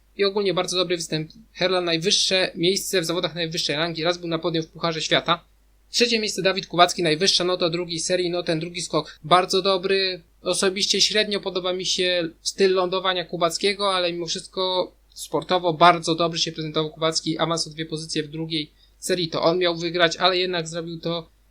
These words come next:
Jakub Wolny, który też prezentował się znakomicie. Czwarte miejsce Markus Schiffner, wiecznie zawieszony w czyśćcu między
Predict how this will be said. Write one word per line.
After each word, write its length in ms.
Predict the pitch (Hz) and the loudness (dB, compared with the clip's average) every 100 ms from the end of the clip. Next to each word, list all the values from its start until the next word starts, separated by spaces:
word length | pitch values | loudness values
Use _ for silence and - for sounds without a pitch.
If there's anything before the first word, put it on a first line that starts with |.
| - | 4
Jakub 320 | 175 175 156 | 4 4 -4
Wolny, 300 | 151 165 165 | 0 0 0
który 280 | 160 160 165 | -4 -4 -2
też 240 | 165 170 | 0 -2
prezentował 340 | - 160 170 160 | -2 -6 -4 -6
się 100 | 147 | -6
znakomicie. 500 | 170 170 180 165 160 | -6 -4 -4 -4 -2
Czwarte 440 | - 220 220 196 | 4 4 4 -2
miejsce 560 | 196 196 - 202 190 180 _ _ _ | -2 -4 -4 -2 -2 -2 _ _ _
Markus 460 | 170 196 - 185 165 | 4 4 4 2 4
Schiffner, 640 | - 196 190 180 180 175 | 4 2 0 -2 -2 -2
wiecznie 420 | 156 190 190 190 | 0 0 0 -2
zawieszony 540 | 175 175 175 170 185 175 | -2 0 0 0 0 -2
w 100 | - | -2
czyśćcu 400 | 196 180 - 175 | -2 -2 -4 -4
między 500 | 175 175 165 170 | -2 -2 -2 -4